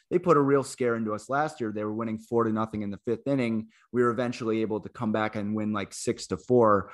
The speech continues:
So that's two games against them and two games that they performed quite well. It's really fun for me to see the development of a new team in the league,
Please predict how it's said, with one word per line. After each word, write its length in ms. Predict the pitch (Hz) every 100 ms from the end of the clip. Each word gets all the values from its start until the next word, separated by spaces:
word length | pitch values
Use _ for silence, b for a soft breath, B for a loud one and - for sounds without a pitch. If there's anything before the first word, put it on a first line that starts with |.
| B B
So 120 | -
that's 220 | 160 165
two 160 | - 214
games 300 | 190 185 156
against 320 | 139 147 135
them 120 | 127
and 100 | 113
two 160 | 110 147
games 280 | 139 123 123
that 120 | 98
they 120 | 117
performed 600 | 113 117 - 120 113 110 -
quite 360 | - 117 113
well. 480 | 113 117 107 101 98 b b b
It's 200 | 151 156
really 360 | 165 185 196
fun 400 | 147 - 147 147
for 120 | 139 127
me 180 | 127
to 60 | 123
see 220 | 117 123
the 120 | 113
development 640 | 107 104 110 117 120 123 117
of 100 | 110
a 60 | 104
new 260 | 107 120
team 320 | 120 117 113
in 80 | 110
the 80 | 104
league, 500 | 101 107 117 135